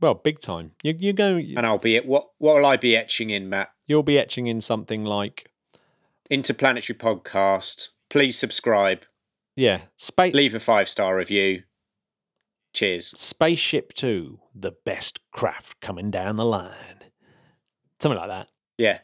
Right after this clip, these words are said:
Speaker 1: So in September, they,
Speaker 2: Yes.
Speaker 1: uh, went off on their thirty-eight day world tour, twenty-two foreign
Speaker 2: No
Speaker 1: countries,
Speaker 2: doubt.
Speaker 1: and, uh, met all the kind of big world leaders.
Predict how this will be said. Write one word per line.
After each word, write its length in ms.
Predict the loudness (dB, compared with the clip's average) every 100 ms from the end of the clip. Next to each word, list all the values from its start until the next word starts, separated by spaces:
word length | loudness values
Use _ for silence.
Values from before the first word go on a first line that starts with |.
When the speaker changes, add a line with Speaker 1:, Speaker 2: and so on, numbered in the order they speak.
| _
Speaker 1:
So 260 | 0 4 4
in 160 | 2 -2
September, 880 | 0 0 0 -4 -2 0 -2 -2 -8 _ _ _
they, 360 | -4 0 2 0
Speaker 2:
Yes. 260 | -2 -2 0
Speaker 1:
uh, 40 |
went 200 | -2 -2
off 160 | -2 -4
on 80 |
their 100 | -4
thirty-eight 840 | -6 -4 0 0 -2 -2 -2 -2 -10 -18 -4
day 320 | -2 0 -4
world 640 | -10 -4 2 2 0 -6 -16
tour, 460 | -14 -8 -8 -8 -12 -8
twenty-two 500 | -6 -6 -6 -8 -8
foreign 420 | 0 0 2 -2
Speaker 2:
No 40 |
Speaker 1:
countries, 400 | -4 -6 0 0
Speaker 2:
doubt. 180 | 0 -4 _ _ _ _ _ _ _ -10
Speaker 1:
and, 520 | -6 -6 -6 -8 0
uh, 180 | 0 0
met 160 | -4 -4
all 260 | -2 -4
the 120 | -4
kind 260 | -8 -6 -6
of 160 | -6 -2
big 220 | -2 0
world 300 | 2 2 0
leaders. 480 | -4 -2 -4 -4